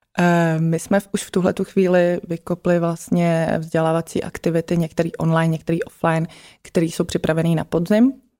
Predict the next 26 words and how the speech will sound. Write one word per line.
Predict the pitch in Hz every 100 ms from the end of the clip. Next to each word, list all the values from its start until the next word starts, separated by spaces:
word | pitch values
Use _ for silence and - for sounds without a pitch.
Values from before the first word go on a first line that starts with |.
| _ _ -
Budeme | 170
tam | 160 170
mít | 165 -
ještě | - 170
něco | 160 -
v | 165
létě. | 156 - - 196 226 - _ _ _ _ _ _
V |
tuhle | - 180 180
chvíli | 175 180 180 175 170 170
spouštíme | - - 175 - - 175 160 160
další | 165 160 160 - 180
kola | - 165 160 160
online | - 160 156 160
programů | 165 165 165 160
pro | -
podnikatelky. | - 165 170 190 - 214 226 220 233 233 -
Na | 170
podzim | - 170 170
spouštíme | 165 - 165 - 170 165
další | 160 156 -
kola | - - 160 156 160 160 - _ - -
programu | 180 165 165
na | 165 165
restart | 165 - -
kariéry. | - 160 170 180 240